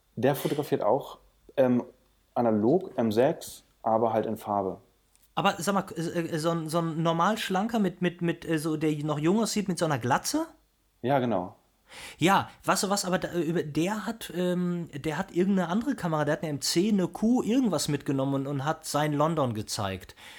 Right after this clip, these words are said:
Speaker 2: Und,
Speaker 1: Ja,
Speaker 2: äh,
Speaker 1: der
Speaker 2: das,
Speaker 1: hat, der, der
Speaker 2: das
Speaker 1: ist jetzt, der ist natürlich dick verbandelt mit unseren Freunden aus
Speaker 2: Ja.
Speaker 1: Hessen.
Speaker 2: Mhm.
Speaker 1: Und, äh, hat natürlich eine M zehn von dem bekommen, aber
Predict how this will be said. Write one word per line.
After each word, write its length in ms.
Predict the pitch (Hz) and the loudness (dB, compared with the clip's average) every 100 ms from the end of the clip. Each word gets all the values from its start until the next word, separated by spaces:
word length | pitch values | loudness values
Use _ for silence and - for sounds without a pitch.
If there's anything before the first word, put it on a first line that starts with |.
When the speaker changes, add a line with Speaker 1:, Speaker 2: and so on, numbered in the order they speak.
| - - - | -20 -20 -2
Speaker 2:
Und, 320 | 151 151 - | -2 -2 0
Speaker 1:
Ja, 140 | 107 | 2
Speaker 2:
äh, 40 | 113 | 4
Speaker 1:
der 120 | 120 | 4
Speaker 2:
das, 140 | 127 - | 2 0
Speaker 1:
hat, 160 | - | 0
der, 100 | 117 | 2
der 120 | 120 | 6
Speaker 2:
das 80 | 117 | 4
Speaker 1:
ist 60 | - | 4
jetzt, 300 | 123 - - | 2 0 2
der 100 | 117 | 2
ist 140 | 120 | 4
natürlich 580 | 120 - 127 123 - - - | -2 0 0 0 -2 -16 -16
dick 380 | 120 113 131 | -12 -4 -4
verbandelt 560 | - 107 104 127 147 - | -2 0 2 2 -2 -2
mit 160 | 123 117 | -4 -2
unseren 240 | 113 113 | -2 -2
Freunden 480 | - 120 - 135 156 - | -2 -4 -4 -8 -10 -8
aus 220 | 117 139 | -6 -2
Speaker 2:
Ja. 160 | 131 | 0
Speaker 1:
Hessen. 300 | 170 - 147 - - - - | 0 -2 -6 -10 -20 -20 -10
Speaker 2:
Mhm. 240 | 143 185 - - _ _ _ - | -6 -6 -8 -18 _ _ _ -12
Speaker 1:
Und, 500 | - 127 123 117 - | 0 4 4 2 0
äh, 60 | 113 | 0
hat 340 | 113 117 - | 2 0 -2
natürlich 380 | 113 120 113 - | -6 -4 -6 -4
eine 80 | 107 | -4
M 120 | 107 | -4
zehn 280 | - 120 123 | -4 -4 -2
von 160 | 113 | -4
dem 100 | 110 | -4
bekommen, 320 | 104 - 107 | -4 -6 -6
aber 380 | 104 104 104 104 | -2 0 2 0